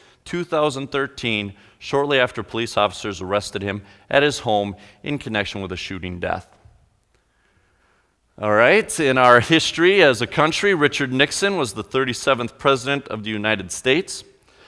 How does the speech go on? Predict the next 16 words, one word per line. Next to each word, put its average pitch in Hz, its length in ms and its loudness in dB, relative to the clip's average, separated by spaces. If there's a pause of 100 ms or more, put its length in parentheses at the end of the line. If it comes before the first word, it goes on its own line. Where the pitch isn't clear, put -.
(200)
serving 117 420 -2
from 110 180 -8
nineteen 110 320 -4
sixty-nine 101 540 -6
to 107 60 -8
nineteen 92 360 -8
seventy-four. 87 800 -6 (220)
He - 100 -8
resigned 117 400 0
in 113 60 -2
the 101 80 -6
face - 300 -2
of 95 60 -8
almost 98 300 -6
certain 170 400 -4
impeachment 117 840 -6